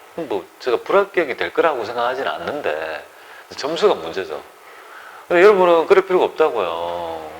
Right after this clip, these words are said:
그렇게 하는 사람 잘 못 봤어요. 그죠? 그냥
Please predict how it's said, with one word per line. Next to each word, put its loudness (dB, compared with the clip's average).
그렇게 -6
하는 -6
사람 -4
잘 -10
못 -14
봤어요. -8
그죠? -16
그냥 -6